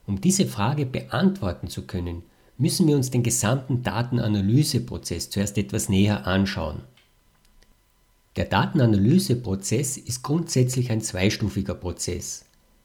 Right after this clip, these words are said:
Er unterteilt sich in einen erforschenden und in einen erklärenden Teil.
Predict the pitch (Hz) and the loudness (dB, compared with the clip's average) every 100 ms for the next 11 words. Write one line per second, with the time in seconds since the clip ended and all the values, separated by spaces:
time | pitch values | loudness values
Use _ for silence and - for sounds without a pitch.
0 | _ - 101 95 98 - 92 143 - 160 | _ -2 0 0 -4 -2 -2 0 0 0
1 | 160 - _ _ - 104 98 98 95 90 | 0 -6 _ _ -4 -2 0 2 2 -2
2 | - - 85 123 - 190 175 - 175 156 | -6 -4 -2 0 2 2 2 0 -2 -4
3 | - _ _ _ 101 98 98 95 98 98 | -12 _ _ _ -4 0 0 2 2 2
4 | 98 95 - 90 107 104 90 82 78 78 | 0 -6 0 2 4 4 2 -2 -6 -8
5 | 76 78 | -8 -10